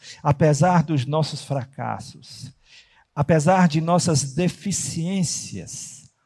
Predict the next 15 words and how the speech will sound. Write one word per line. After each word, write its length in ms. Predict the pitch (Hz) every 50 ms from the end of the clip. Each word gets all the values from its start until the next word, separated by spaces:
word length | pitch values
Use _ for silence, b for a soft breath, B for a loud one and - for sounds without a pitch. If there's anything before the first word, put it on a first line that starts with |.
| _ -
nos 180 | 151 151 151 -
sentimos 600 | - 156 147 135 - - 156 156 156 156 143 -
seguros, 1200 | - - - 170 160 151 - 113 123 156 165 156 139 117 101 104 - - - - - - - - _ _ _ _ _ _ _ _ _ _ _ _ _ _ -
amparados, 1300 | 170 160 143 143 - 151 139 123 117 131 139 139 135 110 - - - - - - - - - - - _ _ _ _ _ _ _ -
acolhidos, 1300 | 143 143 139 - - 170 156 135 120 127 151 190 170 143 - - - - - - - - - - - b b b b b b
aceitos. 1300 | 139 147 - - - - - 160 165 185 175 160 - - - - - - - - - - - - - - _ _ _ _ _ _ _ _ _ _ _ _ _ _ _ _ _ _ _ _ _ _ _ _ _ _ _ _ _ _ _ -
Quando 260 | 156 156 151 143 147
uma 180 | 151 147 143
pessoa 420 | 139 143 147 135 - - 151 139 127
sofre 800 | - - - 165 156 151 143 139 - - - 120 107 107 - - - _ _ _ _ _ _ _ _ _ _ _ _
uma 160 | 135 131 131
derrota 920 | 127 117 131 117 101 - 107 120 151 156 151 - - - - 107 92 - - _ _ _ _ _ _ _ _ _ _ _ _
em 120 | 123 120
sua 300 | - - - 131 117 110
vida, 520 | 107 107 135 143 147 131 123 120 107 -